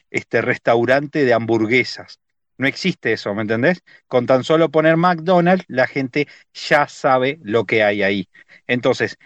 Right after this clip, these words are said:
no podemos actuar como McDonald's con nuestro pequeño negocio. Nosotros, la gente no sabe qué es el amanecer. Sabe que ahí hay una parrillada,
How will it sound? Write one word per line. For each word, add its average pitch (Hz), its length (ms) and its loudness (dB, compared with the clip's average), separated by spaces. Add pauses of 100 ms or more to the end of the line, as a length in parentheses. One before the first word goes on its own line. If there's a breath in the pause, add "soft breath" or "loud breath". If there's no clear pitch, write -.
no 175 200 0
podemos 214 360 2
actuar 147 380 0
como 127 240 -4
McDonald's 120 640 0
con 120 180 0
nuestro 123 260 -2
pequeño 120 420 -2
negocio. 110 420 0 (380 loud breath)
Nosotros, 135 260 0
la 123 100 -2
gente 160 260 -4
no 147 100 0
sabe 165 380 2
qué 135 200 2
es - 180 -6
el 123 220 2
amanecer. 117 840 0 (440 loud breath)
Sabe 190 360 2
que 180 80 0
ahí 185 300 2
hay 170 200 2
una 190 240 2
parrillada, 160 1080 0